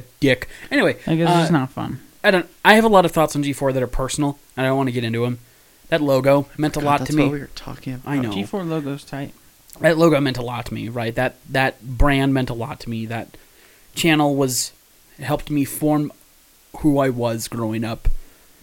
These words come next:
Speaker 1: And it was awesome to see them try to bring it back. And then writing was on the wall immediately when they did that. And I think the shittiest part about this is so many people are losing their job.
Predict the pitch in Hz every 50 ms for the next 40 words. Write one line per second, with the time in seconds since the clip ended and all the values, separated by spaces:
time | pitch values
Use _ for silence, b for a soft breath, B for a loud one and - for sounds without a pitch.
0 | b b b b 139 135 127 123 120 120 - - - 170 170 175 165 - - 170
1 | 156 151 139 - - 151 135 135 131 127 - 135 127 123 123 123 127 123 120 113
2 | 117 113 113 113 110 - B B B B B B B B 127 127 123 123 131 139
3 | 139 139 135 131 131 127 131 131 131 123 120 123 123 120 117 117 117 135 170 202
4 | 202 175 165 156 139 135 131 127 131 123 120 120 117 113 117 113 113 113 - -
5 | - b b b b b b b b b - 143 135 127 120 120 117 110 - -
6 | _ _ _ _ _ _ _ _ _ _ - - - - - - 151 151 156 151
7 | 139 127 - - - 175 170 170 156 - - - 139 139 139 135 127 127 - -
8 | 156 160 160 160 - - 104 127 123 120 117 117 113 - _ _ _ _ b b
9 | b b b b b b b _ - - - - - 165 147 143 151 151 - 151
10 | 139 135 135 131 127 131 131 127 131 135 127 120 117 117 113 113 123 143 170